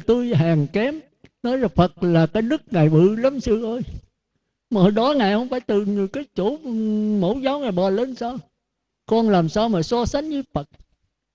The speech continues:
Không có cái vụ đó. Ai cũng phải bắt, bước từ mẫu giáo.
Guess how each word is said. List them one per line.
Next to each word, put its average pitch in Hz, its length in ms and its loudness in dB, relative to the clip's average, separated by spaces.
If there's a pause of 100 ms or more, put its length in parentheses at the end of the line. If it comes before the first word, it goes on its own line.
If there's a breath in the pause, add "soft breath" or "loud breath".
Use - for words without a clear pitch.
(1080)
Không 165 220 -6
có 208 120 -8
cái 208 140 -2
vụ 143 280 -2
đó. 185 120 -12 (540)
Ai 185 240 2
cũng 196 200 6
phải 175 180 2
bắt, 226 220 -2 (180)
bước 247 220 4
từ 165 120 -2
mẫu 143 200 -6
giáo. 196 300 -8